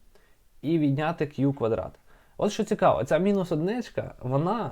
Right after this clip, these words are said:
знищує всі наші степені числа Q, окрім найвищого степеня, який ще й до того відповідає нашому, м, числу, яке вказує, скільки перших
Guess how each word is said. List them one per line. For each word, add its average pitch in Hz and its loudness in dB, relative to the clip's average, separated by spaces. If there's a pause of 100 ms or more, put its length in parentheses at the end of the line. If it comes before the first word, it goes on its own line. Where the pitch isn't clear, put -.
знищує 147 0 (720)
всі 214 -2
наші 170 -2
степені 135 -2 (1000)
числа 143 -4
Q, 143 0
окрім 151 0
найвищого 156 0
степеня, - -8 (1080)
який 131 0
ще - -4
й - 2
до 127 0
того 202 2
відповідає 131 2
нашому, 170 -4 (1700)
м, 127 -8
числу, 165 -6
яке 151 -4
вказує, 151 0
скільки 139 -8
перших - 0